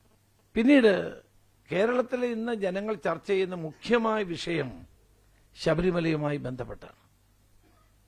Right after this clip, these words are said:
ശബരി-, സുപ്രീം കോടതി വിധി ഉണ്ടായപ്പോൾ ശബരിമലയിൽ യുവതികളെ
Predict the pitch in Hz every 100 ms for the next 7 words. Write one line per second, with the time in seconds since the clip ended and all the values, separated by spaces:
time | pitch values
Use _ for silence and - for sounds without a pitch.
0 | _ - _ _ _ - 175 170 196 -
1 | 151 226 254 247 247 233 220 214 220 208
2 | 202 202 - 208 220 - 160 180 208 214
3 | 214 214 196 175 190 196 208 208